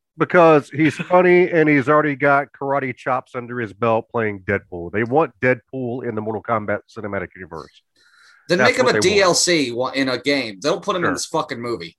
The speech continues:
Speaker 1: No, don't. It's, it's, I mean, no. Sorry. I like the guy as Deadpool, sure.
Speaker 2: We all do.
Speaker 1: Um, but doesn't mean he has to be Johnny Cage.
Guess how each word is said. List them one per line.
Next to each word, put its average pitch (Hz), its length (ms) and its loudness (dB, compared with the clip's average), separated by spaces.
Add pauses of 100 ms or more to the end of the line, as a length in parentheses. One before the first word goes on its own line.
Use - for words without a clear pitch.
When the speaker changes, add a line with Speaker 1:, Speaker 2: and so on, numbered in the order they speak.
(120)
Speaker 1:
No, 98 340 -2 (100)
don't. 92 420 -4
It's, 113 400 -10
it's, - 240 -14 (1700)
I 120 80 -6
mean, 107 420 -2
no. 104 380 0 (440)
Sorry. 101 480 -2 (340)
I 123 80 0
like 135 220 2
the 143 80 -10
guy 131 280 2
as 110 100 -2
Deadpool, 127 500 -6 (140)
sure. 139 460 -2 (360)
Speaker 2:
We 165 140 0
all 175 180 4
do. 170 200 -6
Speaker 1:
Um, 110 360 2 (220)
but 113 280 0 (800)
doesn't 117 260 -4
mean 127 360 -4
he 127 80 -2
has 120 220 0
to 113 80 -20
be 123 100 -6
Johnny 120 240 -4
Cage. 101 420 -4